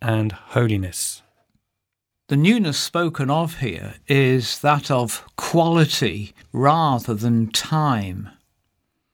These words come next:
Speaker 2: Putting off can be a single action, although in practice it may well need repeating. To continue the analogy of a change of clothes,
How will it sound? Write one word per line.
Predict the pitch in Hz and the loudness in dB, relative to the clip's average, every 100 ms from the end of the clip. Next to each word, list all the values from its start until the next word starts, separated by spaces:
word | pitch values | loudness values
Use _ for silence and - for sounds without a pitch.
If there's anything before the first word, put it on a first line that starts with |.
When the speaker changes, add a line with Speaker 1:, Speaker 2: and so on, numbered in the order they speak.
| - | 0
Speaker 2:
Putting | 170 - 143 113 | 2 2 0 2
off | 127 156 - | 2 2 -2
can | - 143 | 0 2
be | 135 143 143 | 4 4 4
a | |
single | 139 - - 139 120 123 156 | 2 0 2 2 2 2 4
action, | 180 - - 156 113 101 _ _ _ _ _ _ _ _ _ - | 2 0 -2 0 0 -2 _ _ _ _ _ _ _ _ _ -4
although | 120 147 156 | 2 4 4
in | 135 120 | 2 -2
practice | - 156 147 135 113 107 - - - - | -2 -2 -2 -8 -6 -6 -4 -4 -6 -2
it | 135 156 | -2 0
may | 135 127 123 | 0 2 0
well | 127 127 123 | 2 2 2
need | 131 147 131 117 110 - | 2 4 2 2 -2 0
repeating. | 143 135 170 170 - 120 92 87 _ _ _ _ _ - | -2 0 2 2 0 -4 -6 -10 _ _ _ _ _ -10
To | - | -4
continue | - 139 - 202 196 175 | 2 2 6 6 6 4
the | 156 143 | 4 4
analogy | 139 147 151 139 139 | 4 4 2 2 2
of | 123 | 2
a | 120 | 0
change | 110 156 143 120 | 0 2 2 0
of | 113 101 | -4 -6
clothes, | - 165 113 101 110 - | 0 2 2 0 -6 -6